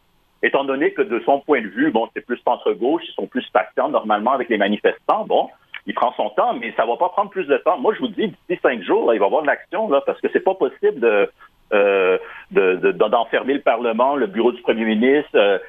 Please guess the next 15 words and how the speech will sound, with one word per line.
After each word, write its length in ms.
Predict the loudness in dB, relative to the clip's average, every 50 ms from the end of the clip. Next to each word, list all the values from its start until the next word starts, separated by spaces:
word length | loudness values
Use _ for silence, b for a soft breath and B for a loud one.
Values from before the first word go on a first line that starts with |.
| B _ -2
la 140 | -2 -2
voie, 320 | 0 0 -2 0 0 0 0 0
la 140 | 0 0
rue 140 | 0 -2 -2
Wellington, 480 | 0 0 0 0 -2 -2 -2 -2 -2 2
qui 80 | 2
est 20 | 2
la 120 | 2 2
rue 100 | 0 -4
principale 520 | -8 -6 -6 -8 -6 _ 0 2 2 4 2
à 60 | 0
Ottawa, 440 | 0 0 0 0 2 2 2 2 2
est 100 | 0 -2
bloquée 400 | 2 2 2 2 2 0 -4 0
complètement. 580 | 0 0 2 2 -2 -2 0 -2 -2 -2 -2